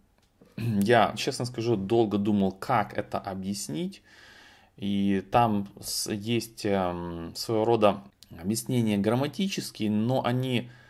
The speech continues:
достаточно запутанные, и, э, там есть исключения.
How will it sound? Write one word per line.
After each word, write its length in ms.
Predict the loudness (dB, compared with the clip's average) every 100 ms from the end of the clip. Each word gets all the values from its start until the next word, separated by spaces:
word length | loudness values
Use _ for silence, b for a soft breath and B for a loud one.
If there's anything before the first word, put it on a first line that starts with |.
| B
достаточно 640 | -12 -8 -2 -2 -2 -2 -2
запутанные, 1000 | 0 -2 -2 -4 0 2 2 -2 -6 -14 _ -6
и, 360 | -2 -2 -4 B B B -6
э, 340 | -4 -2 -2
там 200 | 0 0
есть 320 | 2 -2 -4 -8
исключения. 920 | -8 -4 -4 -2 0 0 -2 -6